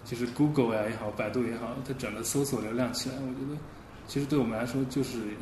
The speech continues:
其实我们有这种感受，就搜索流量一起来了，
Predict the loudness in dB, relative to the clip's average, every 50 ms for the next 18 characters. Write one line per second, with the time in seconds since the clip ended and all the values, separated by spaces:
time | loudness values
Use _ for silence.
0 | -6 -8 -8 -10 -14 -14 -10 -6 -4 -2 0 0 0 0 -2 -2 -2 -4 -2 -2
1 | 0 2 2 0 0 -2 -6 -6 -8 -6 -6 -6 -4 -4 -4 -2 -2 0 0 2
2 | 2 2 2 2 2 0 0 0 0 0 0 0 0 -2 -4 -4 -6 -6